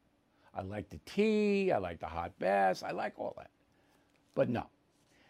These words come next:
And then Australia, yeah, you know, I liked Australia. I could live in Australia. I won't, so don't get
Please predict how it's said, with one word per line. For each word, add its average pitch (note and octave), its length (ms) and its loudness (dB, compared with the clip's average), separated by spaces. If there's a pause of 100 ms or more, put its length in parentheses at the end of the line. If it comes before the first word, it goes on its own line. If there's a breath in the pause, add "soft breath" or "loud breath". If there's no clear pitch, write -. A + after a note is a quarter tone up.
(180)
And D3+ 240 8
then D#3 340 10
Australia, F#3+ 680 12
yeah, C#4+ 920 0
you B3 180 2
know, B3 320 0
I - 100 0
liked A#3 320 -2
Australia. B1 480 -8 (420)
I G3+ 120 4
could C#4+ 100 -6
live C4 180 2
in A3+ 80 -8
Australia. - 440 -16 (280)
I G2 100 -8
won't, F#3 360 6 (380)
so G#2 100 -6
don't A2+ 160 -4
get F#2+ 160 -4